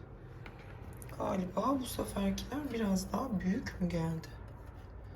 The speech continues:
Bu arada bu X X large modeli, e, Philips'in. Smart teknoloji dedikleri, e, sensörleri var.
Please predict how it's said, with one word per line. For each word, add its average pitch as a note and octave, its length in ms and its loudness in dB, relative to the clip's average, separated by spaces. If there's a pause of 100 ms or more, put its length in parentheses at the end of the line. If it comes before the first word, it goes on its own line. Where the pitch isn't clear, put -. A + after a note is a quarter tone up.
(540)
Bu A#3+ 120 12
arada C4+ 380 12
bu F4 180 8 (120)
X C4+ 320 2
X A#3+ 320 4
large A3+ 340 10
modeli, F#3 520 8 (640)
e, F3+ 220 8 (440)
Philips'in. F#3 680 2 (1800)
Smart A3+ 680 8
teknoloji F#3+ 560 4
dedikleri, F3+ 760 8 (800)
e, F#3 240 12
sensörleri G3 800 8
var. - 360 6